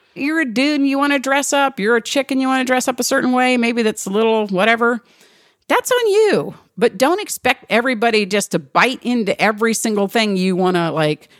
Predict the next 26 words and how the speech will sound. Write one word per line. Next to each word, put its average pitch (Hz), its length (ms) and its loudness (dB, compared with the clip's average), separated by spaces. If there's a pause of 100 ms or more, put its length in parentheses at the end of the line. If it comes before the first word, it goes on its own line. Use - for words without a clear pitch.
now 185 240 4
all 170 60 2
of 180 60 0
a 175 40 -2
sudden 170 360 0
call 170 440 2
whatever. 151 520 0
You 151 160 -6
got 175 160 4
a 160 40 4
new 180 140 2
label 165 340 0
for - 180 -6
every 151 180 2
fucking - 300 -6
thing. - 220 -8 (300)
All 160 120 0
this 151 160 -2 (100)
pronoun 156 800 0
stuff 123 360 -2
and 151 80 2
all 147 100 2
that. 143 240 0 (380)
Kiss - 440 -2
my 220 340 0
ass. - 560 -2